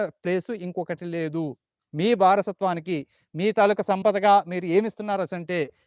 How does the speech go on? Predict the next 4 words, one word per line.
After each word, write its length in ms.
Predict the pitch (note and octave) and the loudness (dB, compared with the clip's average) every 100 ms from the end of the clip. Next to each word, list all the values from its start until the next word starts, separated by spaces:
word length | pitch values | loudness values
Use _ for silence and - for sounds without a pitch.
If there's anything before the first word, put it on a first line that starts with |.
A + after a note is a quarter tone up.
| - | -6
వినాశనాన్నే 760 | D#3 G3 A3 G3+ G3+ F#3+ G3 | 0 4 4 2 -2 -4 -4
ఇస్తున్నారు. 540 | G3+ - E3+ D#3+ D3+ D#3 B2 _ _ _ _ _ | -6 -6 -8 -6 -6 -8 -10 _ _ _ _ _
ఖచ్చితంగా 560 | E3 - G#3+ A3 G3+ A#3 D#4 _ _ | 0 0 0 0 4 2 0 _ _
మీరు 280 | E3+ A#3+ | 2 2